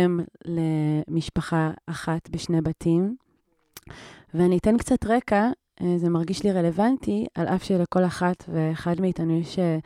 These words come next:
סיפור, אה, אחר. אז, אה, קודם כל, באמת אני אימא לנינה וקיים, בני ארבע וחצי, תאומים, אה, הכי מדהימים שיש בעולם, אמרה כל אימא, ויקום תמיד.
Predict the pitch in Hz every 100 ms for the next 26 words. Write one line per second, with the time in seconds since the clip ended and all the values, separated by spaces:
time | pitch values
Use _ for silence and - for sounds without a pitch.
0 | - - - - - - 175 - 175 175
1 | 175 175 160 156 - 185 185 175 190 208
2 | - _ - - - - 175 170 175 180
3 | 202 202 220 185 170 170 180 180 - 196
4 | 196 180 170 - 165 165 160 156 165 175
5 | 170 165 - 165 160 156 151 156 160 160
6 | 165 165 160 156 170 160 - 170 - 160
7 | 156 165 165 165 - - 151 147 151 156
8 | - 160 160 156 160 151 - 151 143 151
9 | 143 156 180 233 269 - - - - 165
10 | 156 156 - 160 156 156 156 180 214 220
11 | 156 151 - 165 175 208 - 151 160 202